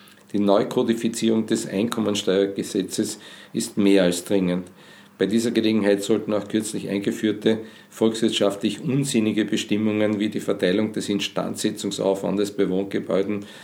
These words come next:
auf fünfzehn Jahre neu überdacht werden. Nur durch steuerliche Anreize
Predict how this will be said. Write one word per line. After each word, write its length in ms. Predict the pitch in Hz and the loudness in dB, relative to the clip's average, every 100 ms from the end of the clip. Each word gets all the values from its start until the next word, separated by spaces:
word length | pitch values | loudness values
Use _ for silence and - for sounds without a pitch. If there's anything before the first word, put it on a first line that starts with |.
| - - | -18 -4
auf 220 | 101 - | -4 -2
fünfzehn 480 | 101 101 - 101 95 | -4 -4 -2 0 2
Jahre 400 | 87 95 98 98 - | 2 2 0 -2 -6
neu 240 | 90 85 95 | -2 0 0
überdacht 680 | - 92 92 85 82 - 98 | -2 -4 -2 -2 -6 -6 0
werden. 380 | 87 87 87 - - - - - - - - | 2 2 -2 -6 -20 -20 -20 -20 -20 -12 0
Nur 160 | 113 | 2
durch 160 | 120 113 | 2 0
steuerliche 640 | - 98 113 - - - | 4 6 4 2 -4 -4
Anreize 640 | 92 104 95 101 - 110 | -2 0 2 2 2 -2